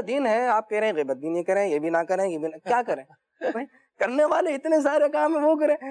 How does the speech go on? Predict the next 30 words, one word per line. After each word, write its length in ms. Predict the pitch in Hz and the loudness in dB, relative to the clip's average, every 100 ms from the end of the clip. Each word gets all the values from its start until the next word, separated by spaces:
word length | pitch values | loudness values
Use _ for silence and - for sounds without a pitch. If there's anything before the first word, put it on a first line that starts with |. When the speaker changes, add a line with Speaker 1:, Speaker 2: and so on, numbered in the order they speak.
| 262 | -4
Speaker 1:
تلاوت 380 | - 233 240 269 277 | 0 2 2 2 0
قرآن 360 | 240 226 254 254 | 2 2 2 0
کریں، 360 | 196 175 208 | 0 2 2
مطالعہ 440 | 247 220 185 202 254 | 2 0 0 2 2
کریں۔ 300 | 220 190 240 | 2 2 2
اب 200 | 247 240 | 0 -2
دیکھیں 180 | 254 294 | -2 0
فیضان، 320 | 226 202 233 | 0 0 0
یہ 320 | 262 254 220 247 | 0 0 2 0
فیضان 260 | 208 202 220 | 2 0 0
رمضان، 440 | 208 165 156 131 220 _ _ _ _ _ _ | -2 -2 -2 -4 -10 _ _ _ _ _ _
اس 160 | - 269 | -6 -4
کے 120 | - | 0
اندر 260 | 302 254 262 | 0 2 0
رمضان 380 | 269 214 190 208 | 0 0 0 -2
المبارک 440 | 233 196 190 208 | -4 -2 -2 -2
میں 120 | 226 226 | -4 -6
کن 220 | 254 247 | -2 -2
صورتوں 360 | 226 226 233 | 2 0 2
میں 100 | 226 | 0
روزہ 200 | 214 190 190 185 185 - | 2 2 0 -2 -6 -2
کے، 160 | 196 | 0
روزہ 280 | 185 190 196 | 2 0 0
کے 140 | 220 | 0
فضائل 380 | 208 165 160 165 | 0 0 2 0
کیا 240 | 156 151 156 | 0 -2 0
ہیں، 120 | 156 | 0
برکتیں 440 | 156 185 202 190 | 0 0 -2 -4
کیا 260 | 170 - 151 | -2 0 2
ہیں، 180 | 156 | 2